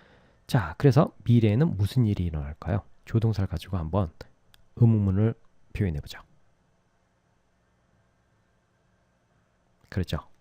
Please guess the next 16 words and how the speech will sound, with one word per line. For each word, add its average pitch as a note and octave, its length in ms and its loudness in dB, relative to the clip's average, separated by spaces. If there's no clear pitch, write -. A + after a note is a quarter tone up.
"What G#2+ 280 2
will A2+ 160 2
happen A2+ 260 -2
in A2+ 100 0
the A2 100 2
future?" - 460 -2
그렇게 - 400 -4
표현하시면 D#2 720 -8
됩니다. D#2 360 -14
자, - 460 2
다음 B2+ 340 2
볼까요? C#3 400 4
네, C#3 160 8
삼 A#3+ 200 2
다시 G#3+ 260 4
일. G#2 380 6